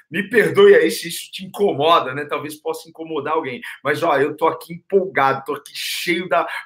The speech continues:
da unção pra transferir pra vocês aí, receba isso em nome de Jesus, ok? Então a gente é tentado muitas vezes a pensar, "Ah, se eu tivesse mais dinheiro, ah, se eu, se eu, se eu fosse amigo de tal pessoa, ah, se eu tivesse isso,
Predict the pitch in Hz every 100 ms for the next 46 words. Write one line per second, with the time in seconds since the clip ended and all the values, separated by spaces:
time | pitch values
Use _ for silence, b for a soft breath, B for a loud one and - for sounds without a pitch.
0 | - 170 170 160 160 165 156 - 165 165
1 | - 143 151 156 143 139 143 135 123 123
2 | 156 - 175 156 139 143 151 143 147 143
3 | 127 160 - - - - B - - -
4 | - 208 202 208 - _ _ - 220 277
5 | 247 254 254 247 240 220 214 220 - -
6 | 214 220 214 196 190 196 196 190 - 185
7 | 202 202 190 - 185 185 175 175 160 180
8 | 180 180 - B - 202 202 196 196 196
9 | 185 - 185 208 202 175 180 165 - 180
10 | 170 147 - 170 170 185 202 - - 180
11 | - 160 175 -